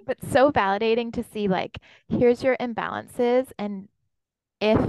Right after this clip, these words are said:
you have this imbalance in your body, you may be feeling extreme fatigue and exhaustion and frustration. And I'm like, "Interesting. I feel all of those things." But I'm trying to increase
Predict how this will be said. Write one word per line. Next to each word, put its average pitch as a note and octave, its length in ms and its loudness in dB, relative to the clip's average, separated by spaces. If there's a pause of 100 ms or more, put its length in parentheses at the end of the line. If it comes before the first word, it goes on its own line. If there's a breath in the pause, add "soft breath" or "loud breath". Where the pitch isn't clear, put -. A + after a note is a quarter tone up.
(220)
you G3+ 160 -2
have G3 240 0
this A#3 180 0
imbalance G3+ 400 -6
in G#3+ 80 -8
your G3 120 -4
body, F#3+ 400 -2
you C4 160 0
may B3+ 180 -4
be B3+ 140 -10
feeling G#3+ 400 -4
extreme A3+ 640 -6
fatigue A3+ 560 -6
and G3 120 -6
exhaustion - 880 -6
and G#3+ 240 -4
frustration. G#3+ 920 -2
And F#3+ 180 -2
I'm G3 140 0
like, G3 300 -4 (500 loud breath)
"Interesting. C4 800 -4
I A#3 80 0
feel E4 220 2
all C#4+ 160 4
of C#4+ 120 -2
those D4+ 140 -6
things." A#3+ 380 -6 (400 loud breath)
But - 240 0 (380 loud breath)
I'm G#3+ 160 0
trying G#3+ 280 0
to B3 160 0
increase G#3+ 760 -4